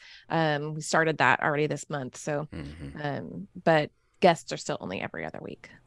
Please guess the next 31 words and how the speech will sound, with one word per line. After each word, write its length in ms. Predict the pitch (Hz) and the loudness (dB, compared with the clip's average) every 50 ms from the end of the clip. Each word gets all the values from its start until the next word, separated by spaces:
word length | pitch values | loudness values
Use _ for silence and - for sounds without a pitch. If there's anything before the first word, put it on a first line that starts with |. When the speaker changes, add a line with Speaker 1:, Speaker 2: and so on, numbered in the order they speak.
| - - | -14 -6
Speaker 1:
So 140 | - 147 | -4 -2
Speaker 2:
Okay. 180 | 143 - - 220 | 0 2 2 0
Speaker 1:
thirteen. 220 | 233 - - - - - 240 - | 0 -2 -6 -8 -8 -8 -8 -10
Speaker 2:
Okay. 80 | - - - - _ _ | -14 -16 -20 -20 _ _
So 140 | - - - | -4 0 2
yeah, 140 | 226 - - | 4 4 4
Speaker 1:
That 80 | - 233 | 4 4
was 80 | - | 2
Speaker 2:
you're, 60 | - | 2
Speaker 1:
a 20 | 180 | 2
long 140 | 170 170 170 | 0 0 -2
Speaker 2:
you're 20 | |
Speaker 1:
answer. 260 | 160 160 - 147 160 - _ - | -4 -6 -8 -8 -10 -10 _ -8
About 100 | 330 359 | -6 -2
Speaker 2:
No, 100 | 262 - 440 | 0 0 0
it's 80 | 349 - | 2 2
Speaker 1:
thirty. 160 | 311 285 104 | 4 4 4
Speaker 2:
okay. 100 | - - - | 4 4 2
You're 120 | - 127 | 2 2
filling 240 | - - 131 113 110 | 4 4 4 4 4
up 60 | 101 | 2
the 80 | - 98 | 0 -2
pipeline. 340 | - - 65 - 67 60 - | -4 -4 -4 -4 -4 -6 -4
You're 80 | 82 | -2
filling 180 | - - 104 90 | 0 0 0 0
up 40 | 82 | -2
the 60 | - | -4
pipeline 340 | - - 76 - 67 64 64 | -6 -6 -6 -4 -4 -6 -6
with 80 | 65 | -6
content. 380 | - - - - - 202 175 - | -8 -8 -8 -4 -2 -2 -2 -2
Speaker 1:
Yeah. 60 | - | -4